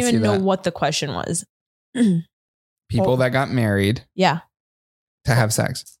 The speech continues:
Speaker 2: But that's not the original
Speaker 1: That wasn't the
Speaker 2: question.
Speaker 1: question.
Speaker 2: It was a divorce one. For me, no, I have never thought about divorce.
Speaker 1: Oh, yes. Divorce.
Speaker 2: Never.
Speaker 1: Divorce. I've thought about divorce, but, like, because I get emotional.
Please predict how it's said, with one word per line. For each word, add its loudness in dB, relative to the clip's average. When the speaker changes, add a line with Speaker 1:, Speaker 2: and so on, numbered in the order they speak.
Speaker 2:
But 0
that's 2
not 0
the -2
original 2
Speaker 1:
That 0
wasn't 0
the 0
Speaker 2:
question. -4
Speaker 1:
question. 0
Speaker 2:
It 0
was 2
a 0
divorce 0
one. -2
For -2
me, 0
no, 0
I 0
have 2
never 0
thought 2
about 0
divorce. 0
Speaker 1:
Oh, 4
yes. 0
Divorce. 2
Speaker 2:
Never. 0
Speaker 1:
Divorce. 0
I've 0
thought 2
about 0
divorce, 0
but, 0
like, 2
because -2
I 0
get 0
emotional. 0